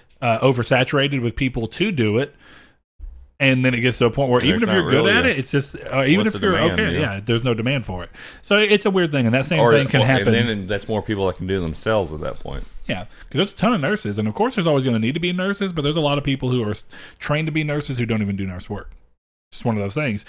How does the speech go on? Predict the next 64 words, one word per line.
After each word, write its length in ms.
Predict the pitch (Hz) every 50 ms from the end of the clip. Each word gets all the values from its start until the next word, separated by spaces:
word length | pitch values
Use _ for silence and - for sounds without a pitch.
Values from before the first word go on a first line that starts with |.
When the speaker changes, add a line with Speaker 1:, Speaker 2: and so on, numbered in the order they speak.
| - - - -
Speaker 1:
It 160 | 113 123 135
happens 400 | 107 110 131 131 - 131 117 113
with 100 | 123 113
people 240 | - 127 117 123 120
who 80 | 120
are 80 | 117 110
trained 300 | - - 127 120 117 113
to 40 | 113
be 140 | 110 110 104
pharmacy 500 | - - 117 120 127 131 - - 170 170
people, 380 | - 185 185 175 185 190 208 180
and 80 | 127
then 80 | 117 113
they 120 | 113 110 107
just 160 | 110 104 113
end 160 | 117 117 117
up 100 | 113 107
leaving 260 | 117 117 113 117 113
that 180 | 120 139 165 131
because 400 | 120 110 - 120 110 107 - - - - - - -
it 100 | 143 147
gets 160 | 143 123 -
oversaturated. 720 | 107 101 98 95 - 107 95 98 - - 95 92 95 98
It's 140 | 131 143 -
a 40 | 175
common 340 | - 202 196 190 175 165 160
thing 220 | 156 147 147 135
in 60 | 120
a 80 | 110 107
lot 220 | 110 113 113 104
of 200 | 98 95 - - - - - 117 - - _ -
different 320 | 123 123 - 120 113 110
industry 380 | 110 117 113 107 - - 104 98
as 80 | 98
they 80 | 101 98
start 220 | - - 110 107
to 60 | 98 95
blow 240 | 98 104 104 104 107
up. 220 | 113 117 110 - - - - - -
Can 100 | - 165
you 60 | 180
imagine 320 | 180 175 175 180 170 165
the 60 | 160
motherfuckers 500 | 151 165 160 160 - 165 160 - 170 151 -
who, 100 | 160 139
like, 320 | 131 131 127 127 110 - - - - - _ _ - - - - 131
were 140 | 131 131
like, 240 | 131 127 123 120 - - - _
"Guess 300 | 143 120 135 135 127 -
what? 120 | 156 139
I'm 60 | 120 117
gonna 120 | 113 117
leave 160 | 123 127 127
my 140 | 127 120 117
entire 320 | 113 107 - 135 131 131
family 300 | - - 143 135 135 131
behind 360 | 120 127 117 - 139 131 131 127
and 80 | 117
go 100 | 120 127
to 80 | 120 117
California 520 | - - 135 127 131 123 - 135 131 127
to 80 | 117 113
get 180 | 113 123 113
gold. 380 | 107 120 113 107 101 101 - -